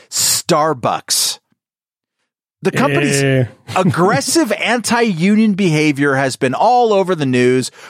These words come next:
Speaker 1: with a federal judge ordering the company to pay millions to workers, blah, blah, blah, blah, blah, blah, blah. That's a reputational or a social risk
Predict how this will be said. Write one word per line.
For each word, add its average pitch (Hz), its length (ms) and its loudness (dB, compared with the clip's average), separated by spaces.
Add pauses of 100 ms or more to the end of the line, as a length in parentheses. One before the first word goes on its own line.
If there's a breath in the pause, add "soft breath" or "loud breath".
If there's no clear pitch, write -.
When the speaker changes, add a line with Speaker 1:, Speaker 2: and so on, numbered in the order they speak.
(120)
Speaker 1:
with 127 160 0
a 123 40 0
federal 226 420 0
judge 156 360 0
ordering 160 320 2
the 151 100 -4
company 147 380 -2
to 123 80 0
pay 113 180 0
millions 185 400 0
to 131 120 0
workers, 127 320 -2
blah, 113 180 0
blah, 117 140 -6
blah, 113 200 0
blah, 113 120 -4
blah, 107 200 -2
blah, 107 120 -8
blah. 95 200 -6 (220 loud breath)
That's 208 220 -2
a 226 40 -2
reputational 185 800 0
or 120 200 2
a 120 40 -2
social 165 600 0
risk 151 440 0